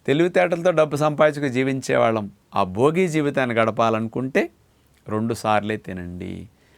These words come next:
అందులో ఒకసారి న్యాచురల్ ఫుడ్ తినండి. వారానికి రెండు రోజులు, మూడు రోజులైనా సరే ఉదయం మొలకలు, పప్పు, కొబ్బరి, వేరుశనగపప్పు లాంటివి తినండి, పళ్ళు తినండి. సాయంకాలం మళ్ళీ నాలుగైదింటికి డ్రై నట్స్ నానబెట్టుకున్నవి తిని పళ్ళు తినండి.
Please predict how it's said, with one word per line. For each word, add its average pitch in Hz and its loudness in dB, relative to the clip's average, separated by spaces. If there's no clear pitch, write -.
అందులో 170 4
ఒకసారి 139 2
న్యాచురల్ 120 2
ఫుడ్ 107 -6
తినండి. 104 -2
వారానికి 185 6
రెండు 160 2
రోజులు, 151 2
మూడు 135 0
రోజులైనా 117 0
సరే 101 -2
ఉదయం 127 2
మొలకలు, 135 2
పప్పు, 135 0
కొబ్బరి, 131 2
వేరుశనగపప్పు 131 0
లాంటివి 120 0
తినండి, 110 -2
పళ్ళు 110 2
తినండి. 87 -10
సాయంకాలం 131 2
మళ్ళీ 113 2
నాలుగైదింటికి 107 0
డ్రై 127 4
నట్స్ 147 -2
నానబెట్టుకున్నవి 135 0
తిని 139 -4
పళ్ళు 107 2
తినండి. 90 -10